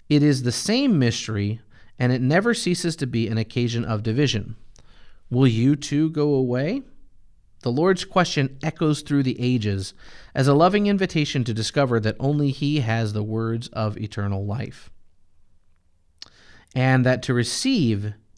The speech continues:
in the faith, sorry, to receive in faith the gift of his Eucharist is to receive the Lord himself. So much going on here. Um,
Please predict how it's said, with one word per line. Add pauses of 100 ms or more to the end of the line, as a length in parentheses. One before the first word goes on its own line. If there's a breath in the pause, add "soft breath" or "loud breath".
in
the
faith, (680)
sorry,
to
receive
in
faith
the
gift
of
his
Eucharist (440 soft breath)
is
to
receive
the
Lord
himself. (880 soft breath)
So
much
going
on
here. (440 loud breath)
Um,